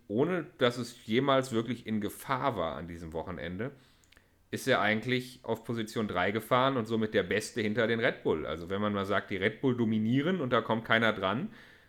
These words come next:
dann ist Fernando Alonso best of the rest. Und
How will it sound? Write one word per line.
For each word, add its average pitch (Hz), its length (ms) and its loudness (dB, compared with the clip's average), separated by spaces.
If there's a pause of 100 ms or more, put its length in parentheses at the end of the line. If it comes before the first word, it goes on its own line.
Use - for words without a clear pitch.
(160)
dann 123 160 6
ist - 300 -6
Fernando 117 420 2
Alonso 113 640 2 (100)
best 113 320 0
of 120 180 0
the 127 80 -2
rest. - 520 -2 (180)
Und 101 280 0